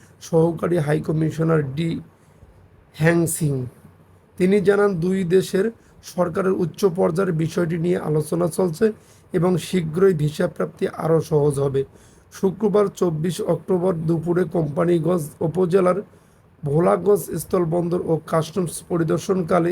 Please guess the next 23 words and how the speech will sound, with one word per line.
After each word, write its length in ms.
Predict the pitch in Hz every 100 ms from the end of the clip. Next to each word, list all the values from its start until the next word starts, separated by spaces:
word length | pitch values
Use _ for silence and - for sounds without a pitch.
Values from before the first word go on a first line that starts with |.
| 180
এসব 220 | 156 175 151 -
কথা 200 | 170 165
বলেন 260 | 156 160 151
তিনি। 280 | 151 160 143 - - _ - _
এ 100 | 185 190
উপলক্ষে 540 | 196 175 202 202 220
ভোলাগঞ্জ 540 | 165 147 170 156 190 160 -
চুনাপাথর 720 | 180 175 185 165 190 - 190 196 - - - -
আমদানিকারক 840 | 165 165 185 190 175 190 190 185
সমিতি 520 | - 165 165 170 175
তার 260 | 160 170 156 156
সম্মানে 520 | - 160 165 175 170
একটি 320 | - 151 -
মতবিনিময় 720 | 160 156 156 156 170 175 185 156
সভা 240 | 175 156 185 - - - _
আয়োজন 400 | 160 160 143 147 143
করেন। 280 | - 151 135 - - _ _ _ -
সভায় 380 | 180 165 196 165
ভারতের 580 | 143 160 190 196 196 196 190
সহকারী 540 | - 156 175 180 180
হাই 220 | 151 160
কমিশনার 1080 | 156 180 180 165 180 180 196 - - 196 180 214 - - - - _
ভোলাগঞ্জকে 840 | 156 160 175 170 196 185 - 214